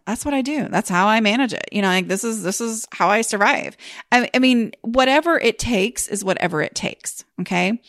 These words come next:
Accepting your reality, going with that. Um, I, I just wanna validate that you are not the only one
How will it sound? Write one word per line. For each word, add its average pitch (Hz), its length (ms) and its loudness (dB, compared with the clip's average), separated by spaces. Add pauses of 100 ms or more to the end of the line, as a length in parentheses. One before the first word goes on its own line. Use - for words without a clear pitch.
(460)
Accepting 262 440 0
your 254 100 2
reality, 190 680 2
going 202 320 -4
with 175 180 -2
that. 147 520 2
Um, 160 500 -2 (140)
I, 233 120 6
I 311 120 0
just - 200 -4
wanna 285 160 4
validate 196 520 2
that - 80 -12
you 226 180 0
are 196 80 4
not 170 160 0
the - 100 -6
only 151 180 -2
one 147 280 -6